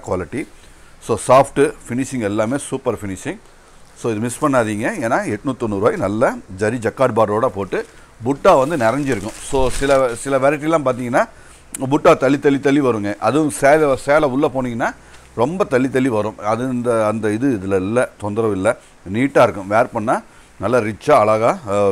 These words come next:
ஒரு wedding collections, நல்ல அருமையான ஒரு budget ஃப்ரெண்ட்லியா, நல்ல heavy குவாலிட்டியில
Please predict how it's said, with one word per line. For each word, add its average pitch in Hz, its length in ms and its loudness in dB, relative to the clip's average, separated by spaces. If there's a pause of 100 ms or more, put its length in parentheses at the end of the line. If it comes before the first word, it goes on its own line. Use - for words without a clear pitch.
(240)
ஒரு 95 100 -4 (140)
wedding 113 300 -2
collections, 113 460 -6
நல்ல 98 260 -2
அருமையான 101 500 -4 (380)
ஒரு 92 500 -4
budget 98 380 -4
ஃப்ரெண்ட்லியா, 101 460 -2 (360)
நல்ல 113 320 -2
heavy 107 340 -4
குவாலிட்டியில 104 500 -2